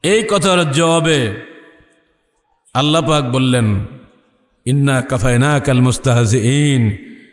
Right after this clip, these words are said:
তুমি দুঃখ করো না, আমরা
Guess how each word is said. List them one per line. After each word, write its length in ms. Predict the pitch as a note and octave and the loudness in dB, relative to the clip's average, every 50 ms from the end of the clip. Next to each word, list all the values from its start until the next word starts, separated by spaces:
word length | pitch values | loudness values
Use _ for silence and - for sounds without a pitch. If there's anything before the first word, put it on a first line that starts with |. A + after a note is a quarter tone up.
| _ - - | _ -16 -6
তুমি 160 | - C3 C3 B2+ | -2 -2 0 0
দুঃখ 340 | A#2+ D3 D#3 D#3 - F3 | 0 -2 -2 -2 -2 -2
করো 240 | D#3+ D#3 D#3 D3+ D3+ | 0 0 0 2 2
না, 380 | C#3+ C#3+ C3 A#2+ G#2+ A2 A2 G#2 - - - - - _ _ _ _ _ _ _ _ _ - - - | 2 2 2 0 -2 -2 -4 -8 -12 -18 -20 -20 -20 _ _ _ _ _ _ _ _ _ -20 -14 -6
আমরা 580 | A2 A2+ C3+ C#3 C#3+ D3 C#3+ C3+ C3 A#2+ - | -4 -2 0 2 2 2 2 0 0 -2 -4